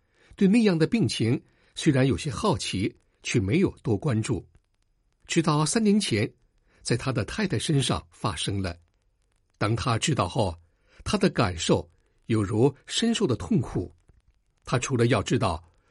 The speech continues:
如何帮助他太太外，他也要随时注意他的感受。此外，他对渐冻症的好奇心变成了他生活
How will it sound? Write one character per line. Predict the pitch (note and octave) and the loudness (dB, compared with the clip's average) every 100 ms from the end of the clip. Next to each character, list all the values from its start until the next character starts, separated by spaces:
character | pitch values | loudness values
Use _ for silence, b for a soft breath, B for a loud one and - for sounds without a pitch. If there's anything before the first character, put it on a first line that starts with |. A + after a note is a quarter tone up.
| _ _ | _ _
如 | C3 | 0
何 | A#2+ B2 | 2 2
帮 | D#3+ C#3+ | 4 4
助 | D3 B2 | 4 2
他 | G2+ B2 | 0 -4
太 | - G3 | -2 -4
太 | C3 | -2
外， | G#2+ A2 D#2+ - _ _ _ _ - | -2 -2 -4 -14 _ _ _ _ -8
他 | - | 0
也 | C#3 | 2
要 | C#3 B2 | 4 2
随 | - F3+ | 0 0
时 | - E3 | 0 -2
注 | - G3+ | 2 2
意 | D3+ C#3+ | 2 0
他 | F3 | 0
的 | E3 | -4
感 | A#2 G2 D#2 | -2 -4 -2
受。 | - F#2+ E2+ _ _ _ _ _ _ _ | -2 -2 -2 _ _ _ _ _ _ _
此 | - A#2+ | -6 -4
外， | G2 F2+ - _ _ _ _ _ | -2 -4 -6 _ _ _ _ _
他 | - D3 | -6 -4
对 | C3+ G#2+ E2+ - _ _ - | 0 0 -2 -6 _ _ -4
渐 | - D3+ | 4 4
冻 | D3+ C#3 | 4 2
症 | C#3+ | 0
的 | A#2+ | -2
好 | - E3+ | -2 -2
奇 | A2 D3 | -2 -4
心 | B2+ F#3 F3+ - _ _ - | 0 0 0 -4 _ _ -4
变 | - C3+ | 2 2
成 | G#2 A#2 | 2 0
了 | B2 b b - | 0 b b -8
他 | D#3+ | -4
生 | - A#3 A#3 | -2 0 0
活 | - F#2+ G2+ | 0 -2 -2